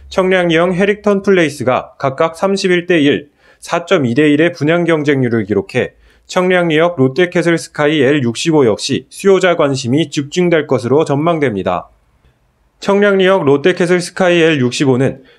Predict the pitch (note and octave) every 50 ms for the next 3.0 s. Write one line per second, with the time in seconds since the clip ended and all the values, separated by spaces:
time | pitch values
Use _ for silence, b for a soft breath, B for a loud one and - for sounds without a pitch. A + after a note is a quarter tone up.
0 | B B - - G#3 G3 G3 G3 G3 - G#3+ G#3+ G#3 G3+ G3 F3+ F#3 F#3+ F#3+ -
1 | - - G3+ G3+ G3 G3 - A3+ A3 G#3+ A3 G#3 F#3+ F3+ D#3 E3+ F#3 F3+ - C3
2 | C3+ C3+ D#3+ D#3+ F3 F#3 F3 D#3+ C#3 C3+ A#2+ A#2+ A2+ G2+ F#2+ G2 G#2 F#2+ E2 -